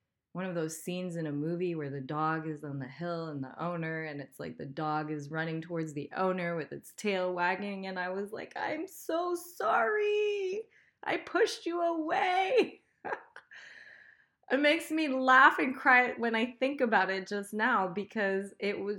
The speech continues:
it's just like, my relationship with money is so glorious to me. It's so nurturing to me. It's amazing. I love money.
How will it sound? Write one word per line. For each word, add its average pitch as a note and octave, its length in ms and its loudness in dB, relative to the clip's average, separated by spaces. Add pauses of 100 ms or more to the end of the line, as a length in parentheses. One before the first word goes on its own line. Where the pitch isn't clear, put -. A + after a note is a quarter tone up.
it's A3 260 0
just G#3+ 320 -4
like, G#3 320 2 (640)
my A3 260 6
relationship B3+ 1000 2
with F#3+ 180 -2
money G3 640 -2
is F#3+ 200 -4
so - 440 0
glorious A#3 840 2
to - 120 -4
me. G#3+ 320 0
It's G3 240 -6
so A#3+ 300 2
nurturing A#3 840 0
to - 120 -8
me. F#3 180 -4
It's - 280 -4
amazing. A3+ 1000 -2
I G3 200 0
love B3 720 6
money. F#3 760 -2